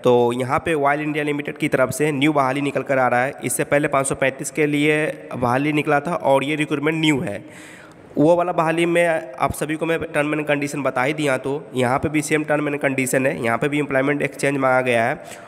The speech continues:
और जो यहाँ पे डिस्ट्रिक्ट मेंशन है, यही डिस्ट्रिक्ट के कैंडिडेट फॉर्म को फिलअप करेंगे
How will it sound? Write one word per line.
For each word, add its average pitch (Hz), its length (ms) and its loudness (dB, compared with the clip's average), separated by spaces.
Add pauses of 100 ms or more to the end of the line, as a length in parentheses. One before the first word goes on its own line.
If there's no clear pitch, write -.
(120)
और 131 160 4
जो 143 120 4
यहाँ 147 220 2
पे 160 140 -2
डिस्ट्रिक्ट 147 400 -2
मेंशन 147 320 2
है, 156 100 0
यही 139 200 2
डिस्ट्रिक्ट 151 460 -6
के 147 80 2
कैंडिडेट 139 360 2
फॉर्म 131 240 0
को 143 100 -2
फिलअप 131 280 -2
करेंगे 139 380 0